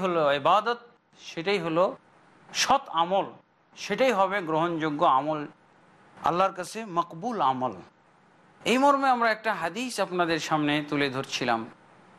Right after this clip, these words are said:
যেটা আমরা প্রায় খুতবার ভিতরে পাঠ করে থাকি, আম্মা বাদ ফাইন্না খায়রাল হাদিসি কিতাবুল্লাহ।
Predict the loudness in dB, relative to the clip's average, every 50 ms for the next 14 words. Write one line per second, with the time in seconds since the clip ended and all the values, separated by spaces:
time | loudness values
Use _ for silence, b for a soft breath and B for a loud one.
0 | -20 -20 -16 -8 -4 -2 -2 0 2 0 0 0 0 2 2 2 2 0 -2 -10
1 | -20 _ _ _ _ _ _ _ _ _ _ _ _ -2 2 2 2 2 0 -4
2 | -10 -12 -14 -14 -12 -4 0 0 0 0 0 -4 -8 -6 -6 -4 -4 -2 0 0
3 | 0 0 -2 -6 -10 -8 -8 -8 -8 -8 -8 -6 -2 -2 0 0 2 2 2 2
4 | 2 2 0 0 0 -4 -8 -14 -20 _ _ _ _ _ _ _ _ _ _ -6
5 | -4 -2 -2 -2 -2 -2 -2 -2 -4 -4 -4 -4 -2 0 2 2 2 2 0 -2
6 | -4 -4 -4 -4 -2 -2 -2 -2 -2 -4 -4 -6 -6 -2 0 0 0 0 -2 -6
7 | -4 0 0 2 2